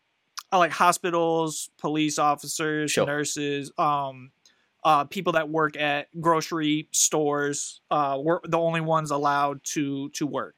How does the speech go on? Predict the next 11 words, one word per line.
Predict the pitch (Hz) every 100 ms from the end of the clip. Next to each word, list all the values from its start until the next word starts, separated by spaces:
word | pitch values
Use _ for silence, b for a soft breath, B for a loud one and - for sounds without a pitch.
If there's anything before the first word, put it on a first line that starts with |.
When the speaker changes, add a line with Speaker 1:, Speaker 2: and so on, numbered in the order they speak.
| _
Speaker 1:
Anybody | 147 143 151 147 143 139
Speaker 2:
Mm-hmm. | - - _ _ 151
Speaker 1:
non-essential, | 156 170 165 180 160 175 165 160 156 - _
you | 165 156
know, | 147 143 -
a | 175
lot | 156 156
of | 151
factories, | - 156 147 - 165 156 151 143 -
you | 156
know | 147 139 139